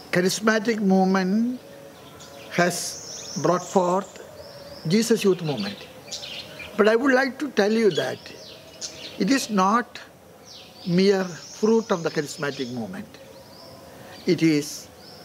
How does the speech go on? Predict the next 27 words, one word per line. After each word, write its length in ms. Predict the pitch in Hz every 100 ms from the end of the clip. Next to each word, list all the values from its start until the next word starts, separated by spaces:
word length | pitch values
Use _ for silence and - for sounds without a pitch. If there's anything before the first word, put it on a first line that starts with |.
| -
a 80 | 151
continuation 840 | - 156 156 165 156 143 - 135 151 -
of 80 | 135
the 80 | 127
Pentecost. 840 | - 127 117 - - - - - - - - - - - - - - - - - - - -
Who 80 | 262
is 140 | 285 285
the 100 | 208
founder 380 | 196 220 262
of 180 | 254 233
the 240 | 233 202 214 180
Jesus 380 | 196 180 175
Youth 180 | 185 170
Movement? 360 | 165 156 143 135 - - -
I 200 | 160 175
would 240 | 240 247 -
prefer 260 | 208 247
to 160 | 233 190
say 320 | - 143 113 - - -
all 240 | 143 180 202
the 100 | 214
youngsters 720 | 214 220 - 180 139 - -
with 200 | 170 165
gratitude 640 | 156 160 160 170 214 220 240 - - - - - - - - - -
have 200 | 196 202
contributed 640 | 214 220 247 277 269 220
their 240 | 175 165